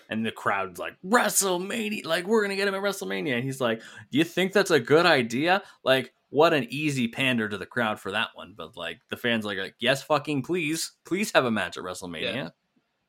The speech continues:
Speaker 2: And it's funny, even right before that, I mean, he thanked everyone, you know, he thanked W W E and their doctors 'cause they thought about him, the person, not him, the wrestler.
Speaker 1: Yeah.
Speaker 2: You know, he thanks the fans for never giving up on him, which never,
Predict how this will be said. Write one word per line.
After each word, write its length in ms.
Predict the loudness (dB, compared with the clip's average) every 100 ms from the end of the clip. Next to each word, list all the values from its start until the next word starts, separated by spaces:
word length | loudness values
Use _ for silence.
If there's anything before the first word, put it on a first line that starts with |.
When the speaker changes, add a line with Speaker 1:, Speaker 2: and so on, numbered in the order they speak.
| _ 0
Speaker 2:
And 120 | 0
it's 100 | 2
funny, 200 | 4 4
even 200 | 2 0
right 120 | 0 0
before 360 | -4 -2 2
that, 180 | 2 0
I 20 |
mean, 200 | -2 -8
he 100 | -6
thanked 280 | -2 -2 0
everyone, 420 | -4 -4 -8 -10
you 80 | -14
know, 60 | -16
he 80 | -14
thanked 220 | -10 -6
W 160 | -4 -2
W 160 | -4 -4
E 40 |
and 80 | -6
their 80 | -4
doctors 600 | -2 -2 -4 -8 -8 -10
'cause 300 | -10 -10 -14 _ _ _ 0
they 140 | 0
thought 260 | 4 6 6
about 240 | 4 2
him, 280 | 0 0 0
the 100 | -4
person, 420 | -2 -2 -2 -6
not 180 | -6 -6
him, 160 | -6 -4
the 100 | -2
wrestler. 480 | -2 -4 -8 -8 -4
Speaker 1:
Yeah. 180 | -6 -6 _ -8
Speaker 2:
You 100 | -6
know, 60 | -6
he 60 |
thanks 200 | -4 -4 -4
the 60 |
fans 380 | -2 0 0 -4
for 80 | -6
never 220 | -4 0
giving 240 | 0 0 -2
up 120 | -2
on 140 | -2
him, 120 | -2 -2
which 280 | -2 -2 0
never, 500 | 4 6 4 0